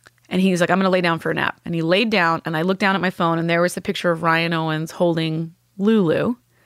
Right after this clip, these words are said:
And he's just got this, like, devilish grin. <laughs> It's really cute. He's so handsome, and he's just smiling at the camera, holding her.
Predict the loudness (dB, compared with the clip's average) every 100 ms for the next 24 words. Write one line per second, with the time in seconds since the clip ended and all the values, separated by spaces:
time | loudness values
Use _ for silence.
0 | _ _ _ -2 2 2 2 -2 0 0
1 | 0 -2 -2 -2 0 0 2 0 -2 -4
2 | -2 2 2 4 4 2 2 2 2 0
3 | -2 -2 2 2 2 0 0 2 2 0
4 | 0 0 2 2 0 0 -2 0 -2 -2
5 | -4 -2 0 0 2 0 0 -4 -6 -2
6 | 0 0 -2 -6 -20 -20 -20 -20 -2 0
7 | 2 2 2 0